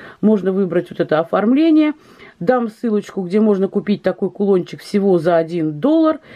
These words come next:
Дам вам ссылочку вот на эти пусеты, чтобы их разобрать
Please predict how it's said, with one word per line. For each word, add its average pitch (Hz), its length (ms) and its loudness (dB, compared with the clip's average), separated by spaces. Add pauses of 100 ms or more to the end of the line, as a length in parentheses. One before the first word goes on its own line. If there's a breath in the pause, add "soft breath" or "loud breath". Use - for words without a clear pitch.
(240 loud breath)
Дам 214 320 -2
вам 180 180 -4
ссылочку 196 680 -2
вот 226 200 0
на 196 160 0
эти 175 160 -4
пусеты, 285 540 -4
чтобы 269 320 0
их - 100 0
разобрать 240 720 0